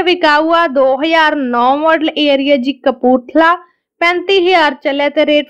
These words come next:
ਫੋਨ ਤੇ ਦੱਸਣਗੇ, ਰੇਟ ਤੁਸੀਂ ਫੋਨ ਤੇ ਪਤਾ ਕਰ ਸਕਦੇ ਹੋ। ਪੈਂਤੀ ਹਜ਼ਾਰ ਚੱਲਿਆ ਤੇ ਦੋ ਹਜ਼ਾਰ ਨੌ ਮਾਡਲ ਹੈ, ਚੁਰਾਨਵੇਂ ਛੇ ਸੌ ਬੱਤੀ ਜ਼ੀਰੋ ਇਕੱਤੀ ਉੱਨੀ, ਇਸ ਨੰਬਰ ਤੇ ਫੋਨ ਕਰਕੇ ਬੁਲਟ ਤੁਸੀਂ ਖਰੀਦ ਸਕਦੇ ਹੋ।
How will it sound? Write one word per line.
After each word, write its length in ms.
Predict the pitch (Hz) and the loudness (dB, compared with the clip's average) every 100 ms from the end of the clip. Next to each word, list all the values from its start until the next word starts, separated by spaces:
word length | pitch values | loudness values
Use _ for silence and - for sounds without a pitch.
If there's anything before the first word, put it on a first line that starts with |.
| - | -4
ਫੋਨ 300 | 294 277 247 | -2 -2 0
ਤੇ 120 | 262 | 0
ਦੱਸਣਗੇ, 580 | 226 233 233 208 175 170 _ _ _ _ _ | 0 -4 -6 -4 -6 -10 _ _ _ _ _
ਰੇਟ 360 | 262 269 294 294 | 0 2 0 -2
ਤੁਸੀਂ 280 | 320 320 330 | -8 -4 -6
ਫੋਨ 280 | - 330 311 | -2 -4 -2
ਤੇ 120 | 339 | -2
ਪਤਾ 260 | 330 311 | -2 -2
ਕਰ 180 | 311 320 302 | 0 -2 0
ਸਕਦੇ 280 | 339 339 359 | -2 0 -2
ਹੋ। 60 | |
ਪੈਂਤੀ 460 | 370 320 302 269 294 | -2 -2 -2 -2 0
ਹਜ਼ਾਰ 260 | 320 302 302 | 0 0 0
ਚੱਲਿਆ 300 | 294 302 311 | -2 0 0
ਤੇ 120 | 294 | 2
ਦੋ 180 | 277 277 | 2 2
ਹਜ਼ਾਰ 380 | 294 302 285 | 2 0 0
ਨੌ 360 | 294 262 254 277 | -2 -4 0 0
ਮਾਡਲ 360 | 277 220 185 165 | 2 0 0 -2
ਹੈ, 160 | - _ _ _ - | -4 _ _ _ -2
ਚੁਰਾਨਵੇਂ 480 | 320 311 320 330 339 | 0 0 -2 -6 -6
ਛੇ 180 | 320 302 | -4 -4
ਸੌ 140 | 320 | -4
ਬੱਤੀ 440 | 277 285 - 320 | -4 -8 -8 -8
ਜ਼ੀਰੋ 320 | 262 277 311 320 | -4 0 2 2
ਇਕੱਤੀ 460 | 320 311 - 320 | 0 -4 -4 -2
ਉੱਨੀ, 280 | 311 302 302 | 0 0 0
ਇਸ 180 | 294 294 | 0 0
ਨੰਬਰ 360 | 294 269 277 | 0 2 0
ਤੇ 160 | 277 277 | 0 -2
ਫੋਨ 340 | 269 262 247 | 0 0 0
ਕਰਕੇ 360 | 240 247 247 262 | 0 -2 -2 -6
ਬੁਲਟ 420 | 220 254 285 302 | -2 0 0 -2
ਤੁਸੀਂ 420 | 294 254 240 254 240 | -6 -8 -2 -4 0
ਖਰੀਦ 280 | 269 240 | -2 -2
ਸਕਦੇ 420 | - 214 175 170 | -4 -4 -2 -2
ਹੋ। 60 | 160 | -4